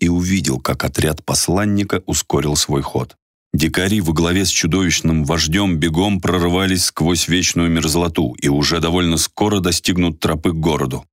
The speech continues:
"Мы должны поспешить!" сказал Ярослав. "Вьюнок, нам нужна твоя помощь, мой друг! Без тебя нам не нагнать их!" Волк пристально посмотрел на юношу долгим, осознанным взглядом.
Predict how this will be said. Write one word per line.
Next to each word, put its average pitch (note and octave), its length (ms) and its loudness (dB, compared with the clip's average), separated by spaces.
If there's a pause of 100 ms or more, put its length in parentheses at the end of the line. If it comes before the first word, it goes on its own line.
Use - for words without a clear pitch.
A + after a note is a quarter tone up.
(280)
"Мы G#2 200 2
должны B2 500 0
поспешить!" C#3 880 0 (280)
сказал C#2+ 440 0
Ярослав. D2 560 0
"Вьюнок, A#2 640 0 (280)
нам G#2+ 240 2
нужна A#2 320 2
твоя A#2 300 2
помощь, C3 460 2
мой A#2 160 2
друг! B2+ 400 0 (160)
Без A2 180 0
тебя D3+ 240 0
нам D3+ 240 2
не D#3 100 2
нагнать D#3+ 480 0
их!" B2+ 300 -2 (640)
Волк E2 340 0
пристально D#2+ 480 0
посмотрел D#2 540 0
на D2 120 0
юношу D2+ 500 0
долгим, E2 560 0
осознанным D2+ 720 0
взглядом. C2+ 540 -2